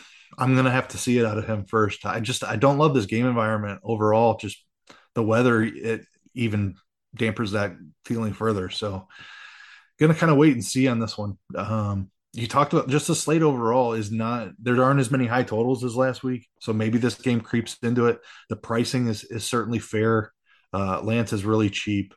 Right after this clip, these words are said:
Wilson's really cheap. Maybe I get more invested in this game as the week rolls along,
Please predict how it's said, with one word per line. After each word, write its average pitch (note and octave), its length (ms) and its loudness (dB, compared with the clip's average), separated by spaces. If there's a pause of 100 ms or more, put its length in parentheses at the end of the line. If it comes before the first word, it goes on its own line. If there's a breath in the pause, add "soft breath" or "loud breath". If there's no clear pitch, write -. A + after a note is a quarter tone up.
Wilson's G#2 360 -2
really G2+ 240 -2
cheap. F#2+ 400 -6 (380 soft breath)
Maybe B2 240 4
I B2 80 4
get A#2 180 2
more A2+ 200 0
invested A2 340 -2
in A2 140 -4
this G#2+ 140 -6
game G#2+ 220 -4
as G#2 120 -2
the G#2 80 -2
week G#2+ 180 0
rolls G#2 220 2
along, G#2 460 0